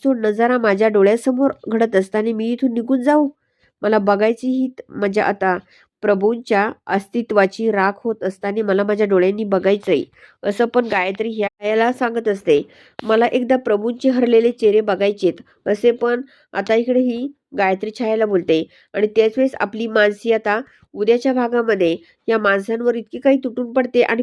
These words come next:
पेटती मशाल घेऊन आपल्या हातामध्ये सर्व लोकांना सांगते की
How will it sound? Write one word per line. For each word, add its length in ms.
पेटती 360
मशाल 400
घेऊन 260
आपल्या 280
हातामध्ये 640
सर्व 280
लोकांना 500
सांगते 360
की 260